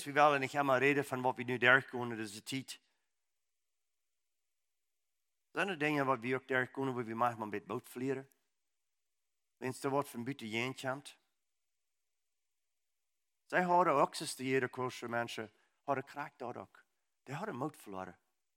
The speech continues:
Sie waren, haben so gedacht, und dann, was wir tun, ne? Der große Wand, was sie da um sich gebiet hatten, sie wussten, dass so eine große Meer ist, das wir, wo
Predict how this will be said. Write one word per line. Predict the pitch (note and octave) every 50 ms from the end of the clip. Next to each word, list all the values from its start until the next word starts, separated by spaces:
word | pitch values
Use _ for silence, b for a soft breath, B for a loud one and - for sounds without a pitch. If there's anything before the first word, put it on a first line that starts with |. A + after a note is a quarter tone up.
| _ _ _ _ _ _ _ _ _ _ _ _ _ _ _ _ _ _ _ _ _ _ _ _ _ _ _ _ _ _ _ _ _ _ -
Sie | C#3+ F3+ G3+
waren, | G#3 G3+ F#3+ E3
haben | F3 F3+ F3+ F#3 E3+
so | D#3+ F3
gedacht, | E3 D#3 D3+ E3 E3 E3+ E3 - - - - _ _ _ _ _ _ _ _ -
und | - C#3 C#3+
dann, | E3 G3+ A3 E3+ E3+
was | F3+ G3 D#3 D#3+
wir | F3+ F3
tun, | D#3 G3 F#3+ D#3 C3+
ne? | C3 D3 D#3+ D3+ - _ -
Der | - B2+
große | A2+ D3+ F#3 G#3+ G#3 D#3 C3 B2+
Wand, | D3 F#3 A3 A#3 E3+
was | D#3+ D#3 -
sie | D3 C3+
da | B2 B2+ C3+
um | C3 B2+ A2+
sich | A#2+ A#2
gebiet | - - A#2 G#2+ C3 B2+ -
hatten, | B2+ B2+ C3 C3 D3+ D3 - _ _ _ _ _ _ _ _ _ _ _ _ _ _ _ _ _ _ -
sie | - C3 C#3 D3+
wussten, | F#3+ G#3+ - - - F3+ D3+
dass | C#3+ D3+ C#3 -
so | - F3+
eine | F#3+ F#3 E3+
große | D3+ F#3 F#3+ F3+ - - D3+ C#3 C3+ b b b b b b b _ _ _ _ _ _ _ _ _ _ _ _ _ _ _ _ _ _ _ _ _ _
Meer | - C3 D3+ F#3 G3+ G3+ F3 D#3+ D3
ist, | C#3 - -
das | D3 C3 B2+
wir, | C3+ C#3+ D3+ D#3 D#3+ D#3 - _ _ _ _ _ _ _ _ _ _ _ _ _ _ _ _ _ _ _ _ _ _ _ _ _ _ -
wo | A#2+ C#3 F#3 F#3+ G3 G3+ G3 D#3